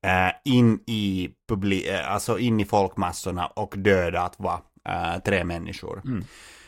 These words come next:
Speaker 1: Resten av Sverige tänker att okej,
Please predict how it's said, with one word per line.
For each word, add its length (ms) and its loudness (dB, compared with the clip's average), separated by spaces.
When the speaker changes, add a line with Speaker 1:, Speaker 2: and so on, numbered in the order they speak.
Speaker 1:
Resten 420 0
av 240 2
Sverige 540 0
tänker 340 0
att 140 -4
okej, 460 -2